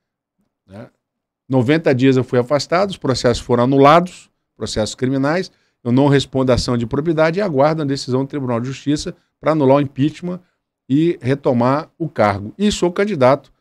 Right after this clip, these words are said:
à reeleição, porque não terminei o que eu comecei. É, como eu te falei, eu sou um idealista. Então nós estamos aqui para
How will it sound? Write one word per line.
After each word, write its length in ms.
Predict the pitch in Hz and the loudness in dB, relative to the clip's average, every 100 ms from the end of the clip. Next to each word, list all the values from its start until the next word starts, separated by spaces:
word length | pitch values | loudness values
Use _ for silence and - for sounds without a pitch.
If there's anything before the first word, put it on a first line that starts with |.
| _ - | _ -6
à 80 | 120 | 0
reeleição, 680 | 131 147 160 - 131 151 - _ _ _ _ - | 2 2 0 0 -2 -2 -8 _ _ _ _ -6
porque 340 | 135 - 147 | -6 0 0
não 200 | 143 185 | 2 0
terminei 500 | 190 165 147 123 135 | 0 0 2 2 2
o 80 | 143 | 0
que 100 | 147 | -4
eu 60 | |
comecei. 540 | 147 160 139 - 92 87 _ _ _ _ _ _ _ _ _ - | -6 -6 -6 -2 -4 -4 _ _ _ _ _ _ _ _ _ -18
É, 160 | 98 | -18
como 200 | - 117 | -10 -6
eu 40 | 120 | -4
te 80 | - | -2
falei, 180 | 113 | 2
eu 60 | 131 | 0
sou 180 | - 135 | 0 -2
um 40 | |
idealista. 640 | 127 123 113 98 - - _ _ _ _ | 2 2 2 -2 -8 -20 _ _ _ _
Então 140 | - 107 | -12 -6
nós 160 | 117 | -6
estamos 240 | - 120 110 | -6 -4 -2
aqui 260 | 104 123 | -4 -4
para 480 | 127 - 117 127 147 | -6 0 2 2 0